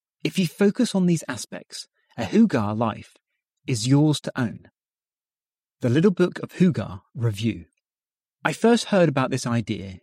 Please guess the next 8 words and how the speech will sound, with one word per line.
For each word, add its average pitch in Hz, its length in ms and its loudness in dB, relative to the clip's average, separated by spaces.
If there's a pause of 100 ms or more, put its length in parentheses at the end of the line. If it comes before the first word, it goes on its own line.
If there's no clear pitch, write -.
(160)
in 131 180 4
Medium 180 360 4
Members 104 460 -6
article 110 560 -10 (200)
by 131 100 0
my 131 140 2
fellow 185 300 2
coach 113 400 -8